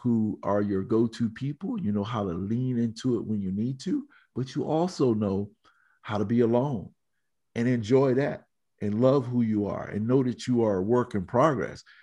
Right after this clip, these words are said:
So many people, you know, I call them, they're all or nothing people. <laughs>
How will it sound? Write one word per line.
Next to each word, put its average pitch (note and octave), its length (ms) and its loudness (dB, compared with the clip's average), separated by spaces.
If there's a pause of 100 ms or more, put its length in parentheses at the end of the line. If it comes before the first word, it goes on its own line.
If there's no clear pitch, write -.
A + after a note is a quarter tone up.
(120)
So - 280 2
many D#3 260 -2
people, C#3 560 -4 (160)
you B2+ 180 -2
know, B2 80 2
I A2+ 120 0
call C3+ 320 2
them, A2 300 -4
they're G#2 140 0
all C3+ 220 6
or C3 60 6
nothing A2+ 340 2
people. E2 320 -10 (260)
<laughs> - 100 -4